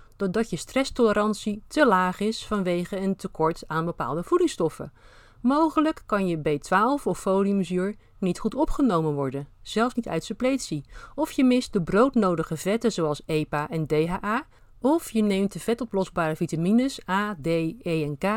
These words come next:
niet goed op, omdat je erop vertrouwt dat het lichaam de plantaardige varianten van deze stoffen wel om zal zetten. Dit verschilt echter van mens tot mens en is zeker niet bij iedereen het geval.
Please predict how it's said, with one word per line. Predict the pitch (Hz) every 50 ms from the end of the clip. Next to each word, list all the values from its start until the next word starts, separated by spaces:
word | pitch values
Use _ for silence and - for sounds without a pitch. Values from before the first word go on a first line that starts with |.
| 247 262 - - - - -
niet | - 277 302 -
goed | - - 202 - -
op, | - 254 311 - - - -
omdat | 220 226 214 220 208
je | - 208
erop | 196 190 185 185 -
vertrouwt | - 156 139 - - 233 240 247 277 269
dat | - 190
het | 185 -
lichaam | - 185 190 180 - 190 185 175
de | 165
plantaardige | - - 165 151 147 - - 175 208 254 311 320 - 269
varianten | - - 262 254 254 247 247 240 240 233 226
van | 233 233
deze | 214 220 214 220 208 214
stoffen | - - 226 208 196 - 208
wel | 185 202 202
om | 190 277 349 381 349
zal | 254 202 170
zetten. | 160 - 156 147 - - 143 - - - - - - - - - - -
Dit | - - - -
verschilt | - 277 - - - 320 330 -
echter | - - 285 - - - 285 285 269 -
van | - - 302 302 285
mens | 285 285 302 311 -
tot | 277 -
mens | 220 202 190 190 202 202 - -
en | - - 196 202
is | 202 - -
zeker | - 277 285 277 - 247 220
niet | 226 254 247
bij | - 220 208
iedereen | - 214 202 220 208 202
het | 202 214 -
geval. | - 202 165 156 135 131 131 135